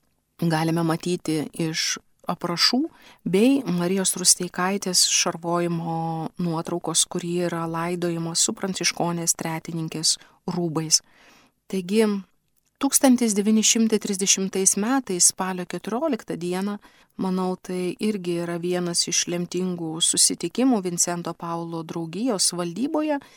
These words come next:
jog tame posėdyje Marijai Rusteikaitei pasiūloma steigti gailestingųjų seserų asociaciją,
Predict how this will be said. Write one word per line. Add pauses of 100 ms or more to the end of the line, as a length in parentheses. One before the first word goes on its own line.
(220)
jog
tame
posėdyje
Marijai
Rusteikaitei
pasiūloma
steigti
gailestingųjų
seserų
asociaciją,